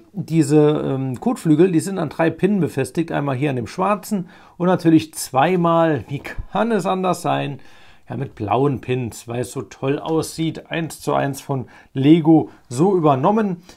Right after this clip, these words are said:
Hier haben wir die, äh, so Schrägsteinchen sitzen an der Seite, also da nochmal richtig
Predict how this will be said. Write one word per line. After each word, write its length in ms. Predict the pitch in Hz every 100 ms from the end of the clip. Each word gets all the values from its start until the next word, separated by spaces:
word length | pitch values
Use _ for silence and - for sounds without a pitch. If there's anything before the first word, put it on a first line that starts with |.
| -
Hier 160 | 170
haben 120 | 175 185
wir 80 |
die, 320 | 151 151 127 - _
äh, 220 | 147 143
so 520 | 135 - 143 147 135 135
Schrägsteinchen 840 | - 208 208 165 131 127 139 127
sitzen 560 | 110 135 - 196 226 156
an 120 | 131
der 120 | 123
Seite, 440 | 117 120 120 196
also 200 | 170 147
da 140 | 135 151
nochmal 280 | 160 143 135
richtig 400 | 170 170 151